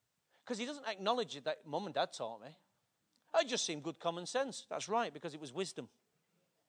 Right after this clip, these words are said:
I don't need the applaudits. I,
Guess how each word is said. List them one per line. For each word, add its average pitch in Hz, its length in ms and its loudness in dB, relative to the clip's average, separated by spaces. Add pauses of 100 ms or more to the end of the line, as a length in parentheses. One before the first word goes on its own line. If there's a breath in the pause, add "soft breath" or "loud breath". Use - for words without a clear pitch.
(720)
I 180 60 8
don't 202 220 4
need 190 400 2
the 165 100 -2
applaudits. 151 720 2
I, 131 80 -8